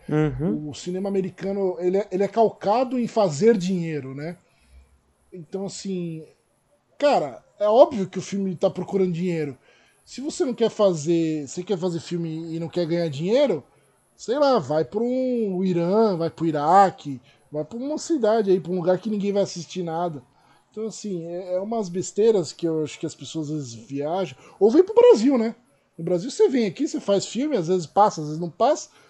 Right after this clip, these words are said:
Speaker 2: às vezes assiste, às vezes não assiste. E vem aqui e faz isso.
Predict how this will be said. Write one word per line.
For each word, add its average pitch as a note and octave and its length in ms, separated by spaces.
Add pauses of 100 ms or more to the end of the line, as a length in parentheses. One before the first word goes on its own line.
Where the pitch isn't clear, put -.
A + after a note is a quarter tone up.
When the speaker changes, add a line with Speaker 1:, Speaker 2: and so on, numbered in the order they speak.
(140)
Speaker 2:
às E3 140
vezes D#3+ 160
assiste, A#3 420
às F3+ 80
vezes D#3+ 140
não F#3 120
assiste. - 500 (880)
E G#3 180
vem B3+ 220
aqui D#4 500
e F4+ 60
faz F#4 200
isso. F4 280